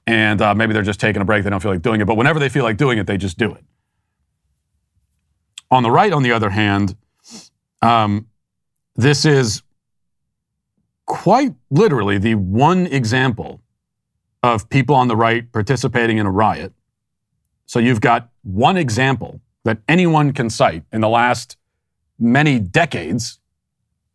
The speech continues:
Um, and we certainly know it's never going to happen again because, for one thing, um, there is not this overwhelming proclivity towards that kind of thing on the right,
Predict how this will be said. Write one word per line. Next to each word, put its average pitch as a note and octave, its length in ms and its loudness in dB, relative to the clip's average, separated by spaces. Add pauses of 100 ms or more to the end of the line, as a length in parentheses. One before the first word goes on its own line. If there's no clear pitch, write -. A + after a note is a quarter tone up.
(1160)
Um, A2+ 500 2 (1700)
and B2+ 520 2 (1800)
we B2+ 240 2
certainly D3 420 0
know C3+ 160 2
it's B2 300 -6
never B2 280 0
going A#2+ 180 0
to A2+ 60 0
happen A2 260 0
again B2+ 280 2
because, A2 320 -2
for - 200 -6
one C#3 200 2
thing, A2+ 380 -2 (480)
um, G#2+ 320 2
there A2+ 180 2
is G2+ 140 -2
not A#2+ 320 2
this A2 420 -4 (240)
overwhelming A#2 600 2
proclivity A#2+ 560 0
towards B2+ 420 -2
that G2 220 -2
kind F#2+ 200 -2
of E2+ 60 -6
thing F2 360 -6
on G2+ 140 -2
the E2+ 80 -4
right, E2 280 -10